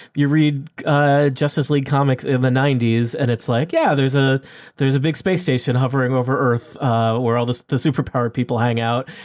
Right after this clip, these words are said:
and they, uh, make decisions that impact world events, and that's good. And then, yeah, Justice League Unlimited, uh, kind of poses the question of, like,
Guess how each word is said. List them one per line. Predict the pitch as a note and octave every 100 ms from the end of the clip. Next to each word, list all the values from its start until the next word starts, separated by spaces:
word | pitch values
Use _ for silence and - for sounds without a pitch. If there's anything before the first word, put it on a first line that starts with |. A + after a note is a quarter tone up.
| -
and | - B2 B2
they, | B2 B2+ B2 B2 - _ -
uh, | B2+ A#2+ A#2 A#2 A#2+
make | B2 C3+ C3+
decisions | D3 D3+ C#3+ B2+ B2
that | B2+
impact | C3+ C3 C3 B2
world | A#2+ C3 C#3+
events, | C3 A#2+ C#3+ -
and | C#3 B2 A#2+
that's | C3 -
good. | - E3 C3 B2 E3+ F#3 - - -
And | D3+ C3+
then, | C3+ C3+
yeah, | C3+ B2
Justice | C#3 B2+ C3+ C#3+
League | B2+ B2
Unlimited, | C3 C3 B2 A#2 A#2+ -
uh, | A#2+ B2
kind | - C#3+
of | C3+
poses | C#3 C3 C3
the |
question | C3+ C#3 C#3
of, |
like, | C3+